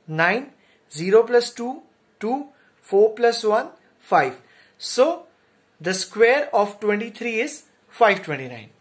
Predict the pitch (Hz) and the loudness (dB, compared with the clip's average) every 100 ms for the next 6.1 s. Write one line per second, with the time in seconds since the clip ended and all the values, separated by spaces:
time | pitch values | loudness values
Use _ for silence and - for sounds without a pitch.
0 | _ _ _ _ - 208 277 - - 220 | _ _ _ _ -2 2 2 0 2 2
1 | - - _ _ 196 190 180 151 139 123 | 2 -8 _ _ -2 0 0 -2 -8 -12
2 | 123 - _ _ _ _ _ _ _ _ | -14 -20 _ _ _ _ _ _ _ _
3 | _ - _ - - - _ _ - - | _ -20 _ -20 -20 -20 _ _ -20 -20
4 | - _ _ - - 202 202 226 233 262 | -20 _ _ -6 2 2 6 8 8 6
5 | 214 226 202 190 190 233 240 202 185 202 | 2 2 2 0 2 2 2 -2 0 -2
6 | 233 | -4